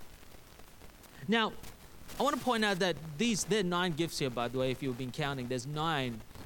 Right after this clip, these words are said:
However, when you look further on in Scripture, further on in the same chapter, in verse twenty-eight, there are a few more that come out. So let's go there.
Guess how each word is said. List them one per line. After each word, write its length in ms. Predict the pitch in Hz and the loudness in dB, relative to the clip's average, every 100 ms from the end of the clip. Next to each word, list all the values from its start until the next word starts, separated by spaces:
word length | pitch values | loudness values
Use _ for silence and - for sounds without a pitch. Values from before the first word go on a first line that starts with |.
| - - - - - | -12 -10 -10 -12 -4
However, 600 | 190 214 254 196 156 131 156 - - - - | 2 4 4 4 4 2 -2 -10 -14 -16 -2
when 160 | 185 208 | 2 4
you 120 | 214 | 6
look 180 | 220 247 - - - | 4 2 -4 -16 -4
further 420 | 214 220 196 202 | 2 4 6 4
on 220 | 202 196 | 6 4
in 120 | 175 147 | 2 2
Scripture, 520 | - - 240 - 139 | 0 2 2 2 2
further 340 | - 208 202 | 4 4 4
on 160 | 190 175 | 4 2
in 120 | 165 | 2
the 60 | 151 | 2
same 260 | 202 180 | 4 2
chapter, 380 | 165 185 185 180 | 4 2 2 2
in 100 | 151 | 2
verse 300 | 156 175 - - - | 2 2 0 -6 -6
twenty-eight, 540 | - 180 170 208 156 | 0 2 4 4 2
there 160 | 175 175 | 2 4
are 80 | 175 | 2
a 40 | |
few 260 | 165 196 214 | 0 2 4
more 200 | 208 240 | 4 4
that 140 | 170 | 2
come 180 | - 156 | 2 2
out. 120 | 139 | 2
So 100 | - | 2
let's 180 | 175 175 | 2 2
go 200 | 208 208 | 2 4
there. 240 | 202 170 | 4 2